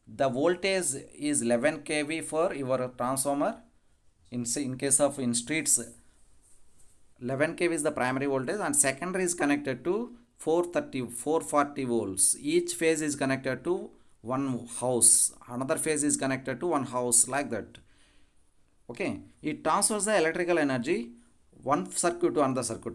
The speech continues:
That means we are giving electrical energy from primary winding and secondary winding, getting some electrical energy but lower voltage. Based on that, the transformers are classified step up transformers and step down transformers.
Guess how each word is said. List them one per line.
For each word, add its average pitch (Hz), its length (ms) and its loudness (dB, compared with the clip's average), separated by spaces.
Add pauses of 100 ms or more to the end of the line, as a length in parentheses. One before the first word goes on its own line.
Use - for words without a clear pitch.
(120)
That 131 160 -4
means 190 320 0
we 147 100 2
are 147 120 4
giving 180 320 -2
electrical 175 400 2
energy 156 260 -2
from 160 480 -4 (100)
primary 160 360 2
winding 131 520 0
and 123 140 -4
secondary 175 460 -2
winding, 143 500 2 (1200)
getting 175 320 2
some 151 160 2
electrical 147 440 2
energy 131 320 2
but 147 240 2
lower 147 340 6
voltage. 101 600 -2 (480)
Based 190 300 2
on 208 160 0
that, 202 480 0 (340)
the 143 160 -4
transformers 170 640 0
are 165 80 -2
classified 147 480 0
step - 320 -4
up 175 160 -2
transformers 165 840 2
and 135 360 -6
step 160 280 -2 (120)
down 165 360 -2
transformers. 117 760 -2